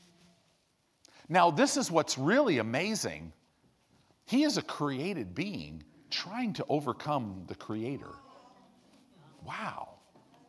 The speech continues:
That's crazy. It's crazy right up until you realize that I've been given the very life of God, but yet I still do stupid things 'cause I give into my flesh,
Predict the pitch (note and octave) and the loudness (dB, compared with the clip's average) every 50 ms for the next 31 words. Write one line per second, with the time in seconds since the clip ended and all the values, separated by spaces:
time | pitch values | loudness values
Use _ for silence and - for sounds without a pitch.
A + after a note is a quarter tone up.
0 | _ _ _ - - D#3+ - - - - - G3+ A3 A#3+ G3+ C3+ - E2 D2+ - | _ _ _ -2 -2 0 0 -2 -6 -2 -2 -2 0 0 -2 -4 -4 -8 -10 -12
1 | - - - - - F3 E3 - - - - A#3 C4+ C#4 A#3+ E3+ G#3 F3 D#3 C#3+ | -18 -16 -6 2 2 2 2 2 -6 0 4 4 6 6 4 2 2 0 2 6
2 | F#3 G3+ A3+ A#3 A3+ A3+ G#3 F#3 - - G3+ G3 F3 D#3+ E3 F3+ G3 G#3+ G#3+ F3+ | 6 6 6 6 4 2 0 -4 -2 0 2 2 2 2 2 0 0 0 -2 -4
3 | - - - - - - - A#2+ C#3 G#3 B3 C#4 A#3+ E3+ C#3+ B2+ B2+ B2 B2 B2 | -8 -12 -20 -20 -20 -12 -4 0 2 6 8 8 8 10 10 10 10 8 6 4
4 | - - C#3+ B2+ A2+ A2+ - - - - - - - _ _ _ _ _ _ _ | 2 2 6 6 6 6 6 2 -12 -18 -20 -20 -20 _ _ _ _ _ _ _
5 | - - F3 A#3+ C#4 C4 A#3+ F3+ D3+ A2+ C3+ E3 D#3 E3 D3 C3+ B2 G2+ B2+ C#3+ | -2 0 2 2 2 2 0 0 0 4 4 4 4 4 -2 -2 -2 0 2 2
6 | D3 C#3+ B2+ A#2 A#2+ C3+ D#3 D#3+ - D3 A2 G2 D3+ D#3 F3 F3 B2 A#2 F2+ G2+ | 2 2 2 4 6 4 4 4 0 -4 -2 2 2 4 4 4 2 -2 -4 0
7 | C3 F3 F#3 C#3+ C3 A#2+ - - - G#3 G#3 C3+ B2+ B2+ - - - - E3+ - | 0 0 0 0 -2 -2 -4 -2 -2 -2 -2 0 -2 -2 -2 -4 -4 -4 -6 -4
8 | - G2 - - F#3+ G3+ D#3+ B2 - - - C3 G#2+ A#2+ A2+ A2+ A2 G2 F#2 - | -6 -10 -6 -4 -4 -4 -4 -6 -6 -4 -4 -2 0 2 2 2 2 0 -4 -4
9 | C3 C#3 C#3 C#3+ C#3 C3 A#2 A2+ G#2+ - - F#3+ C#4+ G#2+ E2 D2+ - - - - | -2 -2 -2 -2 -2 -2 -2 -2 -4 -4 -4 -6 -4 -4 -4 -6 -6 -8 -12 -12
10 | - | -16